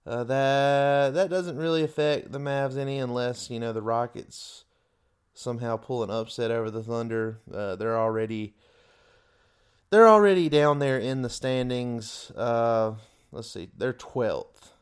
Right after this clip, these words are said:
They're twelfth right now. So they're a half game out of making the play-in tournament, O K C, that is.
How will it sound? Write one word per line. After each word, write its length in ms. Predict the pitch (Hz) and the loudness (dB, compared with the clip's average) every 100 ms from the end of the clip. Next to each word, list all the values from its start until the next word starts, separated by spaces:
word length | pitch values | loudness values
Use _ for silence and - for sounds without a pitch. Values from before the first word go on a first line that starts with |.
| _ | _
They're 140 | - 107 | -12 -12
twelfth 560 | - 110 92 58 - | -10 -6 -6 -6 -10
right 220 | 98 90 - | -10 -8 -10
now. 280 | 65 62 110 | -14 -14 -16
So 400 | - 104 101 98 | -12 -10 -8 -8
they're 220 | 107 110 | -4 -2
a 60 | |
half 420 | 107 117 123 127 - | -4 -2 -2 -2 -6
game 380 | 123 120 117 - - | -4 -4 -4 -8 -10
out 520 | 113 123 120 - - 127 - | -6 -2 -2 -4 -14 -14 -8
of 300 | 110 104 107 | -6 -6 -8
making 440 | 110 113 120 113 | -6 -6 -6 -8
the 80 | 107 | -8
play-in 360 | 120 117 113 | -6 -6 -6
tournament, 460 | 110 113 113 113 - | -6 -6 -4 -6 -6
O 100 | 107 | -8
K 200 | - 110 | -6 -8
C, 260 | 107 113 117 | -6 -8 -4
that 200 | 113 110 | -4 -4
is. 400 | 110 104 113 | -4 -6 -8